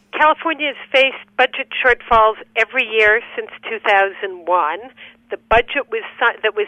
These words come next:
signed into law for the year that we're in the middle of right now, uh,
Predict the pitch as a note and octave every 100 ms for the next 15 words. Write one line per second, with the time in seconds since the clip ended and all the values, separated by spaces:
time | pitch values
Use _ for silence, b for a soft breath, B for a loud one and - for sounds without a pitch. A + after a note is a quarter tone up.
0 | - D#4 F4+ F4 D4 - B3 G3+ G#3 A3
1 | B3+ - A#3 G3+ F#3 G#3 G#3+ G#3+ G3+ G3+
2 | G3 G3 G3+ G3+ F#3+ F#3 G3 F#3 G#3 F#3+
3 | F3+ F#3 B B B B - G#3